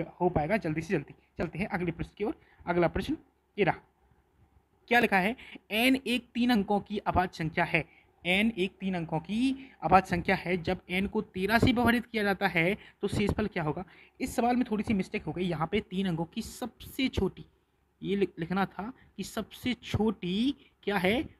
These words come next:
अभाज्य संख्या है। जब एन को तेरह से विभाजित किया जाता है, तो तीन अंकों की सबसे छोटी अभाज्य संख्या क्या होती है? क्या होती है?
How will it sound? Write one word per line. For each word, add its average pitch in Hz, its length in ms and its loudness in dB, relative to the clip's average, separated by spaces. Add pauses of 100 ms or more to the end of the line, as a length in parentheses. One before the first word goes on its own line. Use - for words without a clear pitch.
(100)
अभाज्य 180 260 8
संख्या 160 340 0
है। 185 320 2 (300)
जब 214 200 2 (100)
एन 208 140 0
को 190 100 -2
तेरह 190 240 2
से 180 60 2
विभाजित 170 220 2
किया 151 120 -2
जाता 139 140 -6
है, 170 80 -6 (240)
तो 220 100 -2
तीन 214 320 -4
अंकों 180 280 -2
की 208 320 -2 (260)
सबसे - 260 -4
छोटी 214 260 -2
अभाज्य 190 240 2
संख्या 185 240 -6
क्या 190 140 0
होती 160 200 0
है? 180 100 0
क्या - 500 -4
होती 190 200 2
है? 220 100 -2